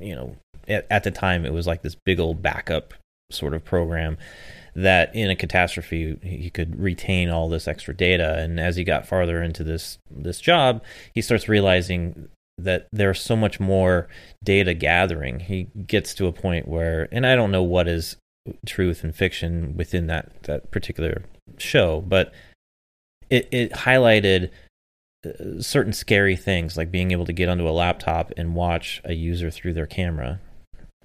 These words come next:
<laughs> And some other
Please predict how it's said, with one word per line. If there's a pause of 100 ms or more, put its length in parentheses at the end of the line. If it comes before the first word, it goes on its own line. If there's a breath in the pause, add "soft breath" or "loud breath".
(880 soft breath)
<laughs> (920 loud breath)
And (300)
some
other